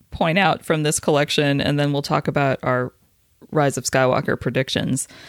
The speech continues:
So, um, I like the inclusion in this Kylo Ren story of a former Imperial stormtrooper, because it makes sense that a bunch of them would still be, you know, alive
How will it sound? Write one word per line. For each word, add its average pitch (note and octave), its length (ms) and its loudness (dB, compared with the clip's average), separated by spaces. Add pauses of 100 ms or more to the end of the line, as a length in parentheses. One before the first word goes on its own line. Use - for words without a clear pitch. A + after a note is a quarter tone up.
(200)
So, D3+ 500 2 (320)
um, C#3+ 480 2 (480)
I F3 80 2
like F#3 220 2
the A3 100 2
inclusion F3+ 520 0
in D3+ 100 0
this D3+ 120 -2
Kylo C#3+ 300 2
Ren C#3 180 0
story C#3 440 2
of C#3 360 0
a D3 140 2
former C#3+ 540 0
Imperial C#3+ 760 -2
stormtrooper, A#3 840 0
because D#3 640 -2
it - 160 -2
makes F3 200 -2
sense - 280 -2
that C#3+ 160 2
a C#3 40 0
bunch C#3+ 240 0
of C#3+ 60 0
them C#3+ 160 0
would C3+ 140 -4
still C#3 300 2
be, D3 380 -2 (240)
you B3 120 4
know, E3 260 2 (320)
alive D3 580 2